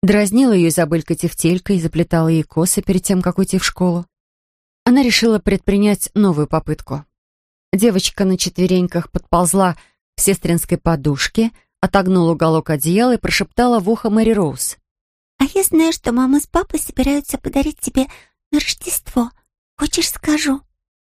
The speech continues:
Мэри Роуз тут же открыла глаза и, повернувшись в упор, взглянула на Изабель.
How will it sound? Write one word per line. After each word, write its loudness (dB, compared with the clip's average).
Мэри 6
Роуз 2
тут 0
же 0
открыла 0
глаза -2
и, 4
повернувшись 0
в 0
упор, 0
взглянула 2
на 2
Изабель. -2